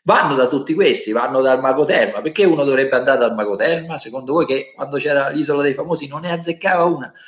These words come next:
Cioè, tutte le previsioni che faceva non ne azzeccava, eh, nessuna. Però chi gli va bene? E chi è convinto, gli puoi far vedere che quello non azzecca mai una cosa.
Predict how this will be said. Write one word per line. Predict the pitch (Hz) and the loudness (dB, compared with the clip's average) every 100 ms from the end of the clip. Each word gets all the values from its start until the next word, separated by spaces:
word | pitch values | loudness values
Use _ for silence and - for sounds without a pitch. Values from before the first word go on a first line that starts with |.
| - - | -20 -2
Cioè, | 196 | 0
tutte | 190 240 233 | 2 4 6
le | 220 | 6
previsioni | 214 202 202 202 | 8 6 4 0
che | 202 - | 0 0
faceva | 202 226 220 | 2 4 4
non | 165 | 2
ne | 180 | 0
azzeccava, | 170 175 196 170 170 190 185 | 0 -2 -2 -2 -2 -6 -10
eh, | 202 | -12
nessuna. | 196 185 330 262 | -8 -8 -8 -8
Però | - 453 - | 0 2 2
chi | - 330 | 4 4
gli | 302 | 6
va | 233 | 4
bene? | 175 151 113 113 - - _ | 4 4 2 -2 -14 -20 _
E | 233 | -10
chi | 233 - | 0 0
è | |
convinto, | - 277 214 165 131 143 170 | 0 -4 -4 -6 -4 -6 0
gli | 214 | 2
puoi | 247 | 4
far | 240 226 | 2 0
vedere | 208 165 | 0 -2
che | 151 | -4
quello | - 247 | -4 -6
non | 143 143 | -6 -6
azzecca | 147 160 208 160 | -6 -6 -10 -6
mai | 151 151 | -4 -2
una | 135 | -4
cosa. | 127 98 - 143 | -2 -4 -4 -12